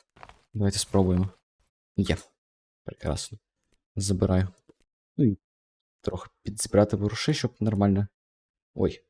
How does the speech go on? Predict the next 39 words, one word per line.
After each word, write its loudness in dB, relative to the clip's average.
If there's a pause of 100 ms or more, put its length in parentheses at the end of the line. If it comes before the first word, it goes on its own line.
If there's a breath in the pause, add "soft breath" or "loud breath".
що -6
я -2
це -12
зробив? -4 (520)
Що -4
це -10
таке? -14 (460)
Окей. -4 (580)
Там 0
якісь -2
нові 2
кнопки -6
поз'являлись. -2 (520 soft breath)
Блін, 2
і 0
наступний 0
Мілан. 2 (680)
Він 4
сильніший 0
за 2
мене 0
і -8
відчутно -6
сильніше. -2 (580)
Але 2
прикол 0
в 0
тому, 4
що 0
нам 4
достатньо 2
буде 4
військ -2
більше, 0
ніж -2
у -2
нього 0
збира-, -4
зібрати. -2